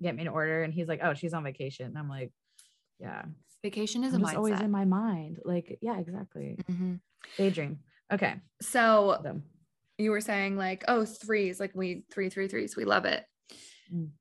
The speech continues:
Speaker 2: We recorded, like, just to test our audio, and we were just, like, chit-chatting for a sec and then pressed end. And then we realized that the recording was one minute and eleven seconds long.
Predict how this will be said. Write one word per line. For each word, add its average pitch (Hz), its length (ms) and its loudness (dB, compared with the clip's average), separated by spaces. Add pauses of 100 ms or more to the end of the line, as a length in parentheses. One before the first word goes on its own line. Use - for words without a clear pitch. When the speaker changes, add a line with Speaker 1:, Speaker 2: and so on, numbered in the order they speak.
(280)
Speaker 2:
We 214 260 6
recorded, 196 1000 4 (320)
like, 170 400 4
just - 240 0
to 196 80 -4
test 185 380 0
our 180 200 4
audio, 165 560 4
and 190 140 4
we 190 100 2
were 185 100 2
just, 180 180 -4
like, 190 160 -2
chit-chatting 170 560 2
for 165 160 4
a 165 60 2
sec 165 360 2
and 180 100 -2
then 165 360 -2
pressed 185 400 0
end. 165 400 4 (760)
And 214 160 8
then 214 300 8
we 214 160 6
realized 196 1120 6 (240)
that 190 200 4
the 208 100 4
recording 202 800 2 (180)
was 202 260 6
one 202 360 6
minute 226 400 6
and 202 120 4
eleven 196 440 4
seconds 175 400 -10
long. 196 240 -2